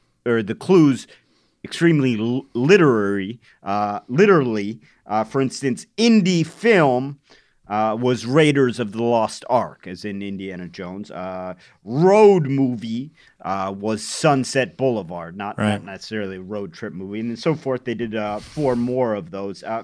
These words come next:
Speaker 1: for Sunday, it wasn't a particularly a-, at first I was like, "Am I doing something wrong? Am I supposed to be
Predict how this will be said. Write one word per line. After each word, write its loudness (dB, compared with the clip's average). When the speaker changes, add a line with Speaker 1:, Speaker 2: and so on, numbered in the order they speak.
Speaker 1:
for 0
Sunday, 0
it -8
wasn't 0
a 0
particularly -2
a-, 0
at 4
first 2
I 8
was 2
like, 4
"Am 0
I 2
doing 2
something -2
wrong? 2
Am 2
I 4
supposed -2
to -14
be 0